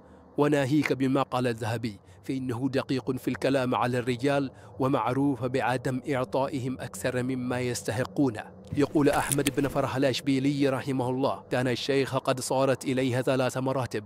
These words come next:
كل مرتبة منها لو كانت لشخص شدت إليها الرحال، العلم والزهد، والثالثة الأمر بالمعروف والنهي عن المنكر."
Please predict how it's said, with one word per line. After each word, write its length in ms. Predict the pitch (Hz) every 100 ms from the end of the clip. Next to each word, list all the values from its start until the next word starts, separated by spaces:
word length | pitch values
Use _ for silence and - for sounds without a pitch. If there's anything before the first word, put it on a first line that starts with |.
| 104
كل 260 | 147 143 143
مرتبة 500 | 139 139 160 143 135
منها 320 | 147 143 143 139
لو 160 | 135
كانت 440 | - 143 139 127 139
لشخص 380 | - 151 - -
شدت 500 | - 185 135 147 -
إليها 360 | 131 127 110 135
الرحال، 580 | 131 120 127 104 87 - - - -
العلم 420 | 113 110 127 131
والزهد، 580 | 131 127 120 151 147 156 - - -
والثالثة 720 | 135 123 151 131 123 117 113 92 - 113
الأمر 460 | 120 139 139 135
بالمعروف 800 | 123 123 127 120 127 127 123 117
والنهي 600 | 131 127 120 120 107 120
عن 240 | 107 113 110
المنكر." 580 | 110 131 117 101 -